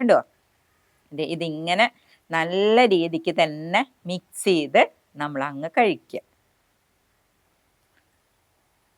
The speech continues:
ഉം. അടിപൊളി. അപ്പൊ ഇനി ആരും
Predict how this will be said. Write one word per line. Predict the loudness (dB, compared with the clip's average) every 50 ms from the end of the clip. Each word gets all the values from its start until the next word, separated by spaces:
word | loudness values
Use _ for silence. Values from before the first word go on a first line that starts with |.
| _ _ _ _ _ _ _ _ _ _ _ _ _ _ _ _ _ _ _ _ _ _ _ _ _ -14
ഉം. | -12 -12 -12 -12 _ _ _ _ _ _ _ _ _ _ _ _ _ _ _ _ _ _ -18
അടിപൊളി. | -14 -14 -14 -12 -12 -10 -6 -4 -4 -6 -6 -8 _ _ _ _ _ _ _ _ _ _ _ _ _ _ _ _ _ _ _ -16
അപ്പൊ | 2 6 6 8 8 6 _ _ _ _ _ _ _ _ _ -16
ഇനി | -10 -4 0
ആരും | 2 2 4 4 2 0 0 -4 -8